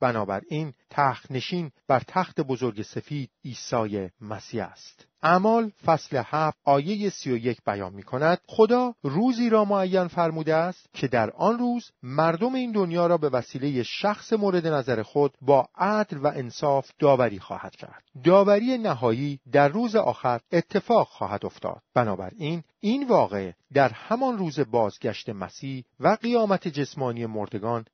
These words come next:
اتفاق خواهد افتاد. بنابراین در روز بازگشت مسیح تنها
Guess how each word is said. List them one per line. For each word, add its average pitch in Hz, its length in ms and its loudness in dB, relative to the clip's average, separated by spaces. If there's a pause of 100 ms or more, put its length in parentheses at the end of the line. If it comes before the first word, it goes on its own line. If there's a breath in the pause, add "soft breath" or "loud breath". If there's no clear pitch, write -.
اتفاق 185 520 2
خواهد - 360 -8
افتاد. - 340 -14 (140)
بنابراین 127 640 0 (200)
در 131 140 4
روز 214 320 -2
بازگشت 160 640 0
مسیح 151 580 -10 (140)
تنها 214 500 0